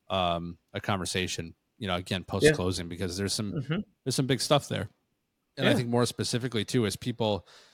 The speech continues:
Speaker 1: build some equity in their asset, uh, they get more to protect, and it's just something to
Speaker 2: Yeah.
Speaker 1: think about. So, listen, I know
Speaker 2: Mm-hmm.
Speaker 1: this is a real estate show, and we're talking about, uh,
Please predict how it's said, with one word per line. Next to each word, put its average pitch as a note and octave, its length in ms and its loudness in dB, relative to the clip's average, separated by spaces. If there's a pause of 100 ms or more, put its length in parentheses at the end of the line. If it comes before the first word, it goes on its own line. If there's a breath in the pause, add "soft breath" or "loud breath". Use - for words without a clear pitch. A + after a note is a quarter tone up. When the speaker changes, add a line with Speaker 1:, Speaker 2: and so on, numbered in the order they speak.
(240 soft breath)
Speaker 1:
build A#2 240 2
some G2+ 280 -2
equity A2 400 2
in G2+ 80 0
their F#2+ 160 0
asset, G2+ 420 0 (100)
uh, F#2+ 120 -6
they F#2+ 140 -6
get F#2+ 100 -2
more F#2+ 160 0
to F#2+ 60 -2
protect, - 520 -4 (160)
and F#2+ 160 -6
it's E2 100 -8
just - 200 -2
something F2+ 300 -4
to - 120 -6
Speaker 2:
Yeah. - 100 0
Speaker 1:
think F2+ 140 -4
about. E2 260 -4
So, E2+ 260 -2 (420 loud breath)
listen, A#2+ 200 4
I A2 120 4
know A2 80 4
Speaker 2:
Mm-hmm. A2 80 6
Speaker 1:
this G#2 160 0
is F#2+ 40 -2
a F#2 60 -2
real G#2 200 2
estate F#2+ 320 -2
show, F#2+ 280 0
and F2 100 -4
we're F2 100 -4
talking F#2+ 340 -2
about, F2+ 340 0
uh, E2+ 240 -2